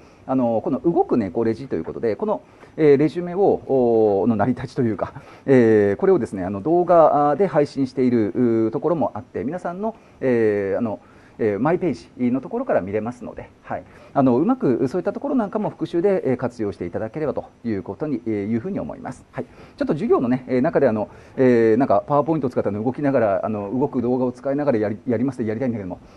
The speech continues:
えー、ちょっと、あの、それができませんので、えー、その点だけご了承いただければと思います。はい。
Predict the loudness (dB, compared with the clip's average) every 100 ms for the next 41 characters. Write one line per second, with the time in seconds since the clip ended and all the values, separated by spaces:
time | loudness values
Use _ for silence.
0 | -4 0 0 0 -2 -2 -4 -2 -2 -4
1 | -4 -4 -4 -4 -4 -6 -8 -10 -12 -4
2 | -2 0 -2 -2 -2 -2 0 -4 -6 -8
3 | -6 -8 -10 -12 -12 -18 _ -2 -2 -6
4 | -16 -20 -20 -14 -14